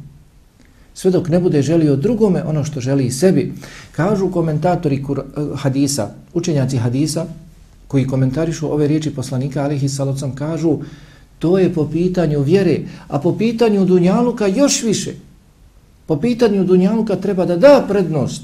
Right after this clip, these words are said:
svome bratu muslimanu nad sobom. Po pitanju vjere, ono u što vjeruje on i smatra ispravnim, to obavezno mora željeti i drugima, i ne samo željeti, već ga pomagati da to on ostvari.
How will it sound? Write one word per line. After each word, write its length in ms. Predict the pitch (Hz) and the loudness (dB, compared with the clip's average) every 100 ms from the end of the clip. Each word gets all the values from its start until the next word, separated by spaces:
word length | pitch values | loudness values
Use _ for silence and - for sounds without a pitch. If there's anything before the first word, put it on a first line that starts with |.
| - | -14
svome 320 | - 139 139 | -6 -4 -2
bratu 360 | 123 139 - | -2 -4 -4
muslimanu 500 | 127 113 123 120 135 | -4 -4 -4 -2 0
nad 160 | 113 110 | -2 -4
sobom. 300 | 180 156 110 - - - - | -6 -6 -8 -12 -20 -20 -14
Po 120 | - | -10
pitanju 600 | 123 185 233 226 196 165 | -4 -2 -2 0 0 2
vjere, 420 | 143 156 262 208 117 - - - - - - - - | 2 2 4 2 0 -6 -18 -20 -20 -20 -20 -14 -2
ono 460 | 226 247 202 170 - - | 2 4 4 2 -4 -6
u 80 | 156 | -6
što 200 | 139 170 | -4 -2
vjeruje 420 | 143 202 196 156 | 0 2 4 4
on 260 | 147 190 151 | 2 0 0
i 120 | - | -2
smatra 440 | 135 175 202 190 156 | -4 0 0 0 -2
ispravnim, 640 | 170 190 175 160 156 147 - - - - - | -2 -4 -4 -2 0 0 -2 -8 -14 -18 -2
to 520 | 139 165 185 160 - - | 4 6 6 4 -2 0
obavezno 720 | 190 185 180 170 160 156 151 | 2 4 2 2 0 0 0
mora 600 | 123 143 165 160 151 131 | 0 0 0 -2 -2 -2
željeti 640 | 120 139 160 156 147 127 | 0 0 2 0 -2 -2
i 60 | 127 | 0
drugima, 420 | 147 170 131 104 | 2 2 0 -2
i 60 | 107 | -4
ne 100 | 117 | -4
samo 280 | 156 165 | -2 -2
željeti, 440 | 151 165 185 180 135 | 0 2 2 2 -2
već 220 | 123 117 | -2 0
ga 80 | 127 | -2
pomagati 680 | 123 123 113 131 147 143 147 | -2 -2 0 0 0 0 -2
da 80 | |
to 140 | 143 165 | -2 -2
on 120 | 165 | -2
ostvari. 440 | 170 175 165 117 | -2 -2 -2 -2